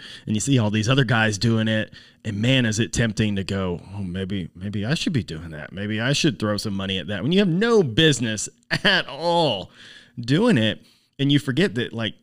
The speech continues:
those guys have their shit together already. They've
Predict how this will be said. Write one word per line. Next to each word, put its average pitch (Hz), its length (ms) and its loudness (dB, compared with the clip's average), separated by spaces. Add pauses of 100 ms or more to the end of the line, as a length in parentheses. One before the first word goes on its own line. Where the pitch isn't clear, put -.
(160)
those 117 420 0
guys 110 760 0 (340)
have 139 320 -2
their 107 140 4
shit - 280 -2
together 98 420 -2
already. 85 520 -8 (280)
They've 110 300 0